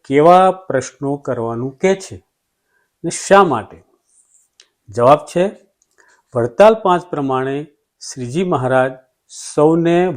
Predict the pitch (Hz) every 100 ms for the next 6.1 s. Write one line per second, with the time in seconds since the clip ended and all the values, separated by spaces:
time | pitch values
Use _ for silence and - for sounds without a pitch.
0 | 87 101 120 127 165 165 165 147 139 -
1 | 143 147 123 - - 123 120 110 110 113
2 | 117 98 92 - _ _ _ _ _ _
3 | _ _ _ 104 95 120 127 170 196 180
4 | 160 160 160 180 - 127 120 127 147 277
5 | - 110 110 131 170 - 123 107 95 87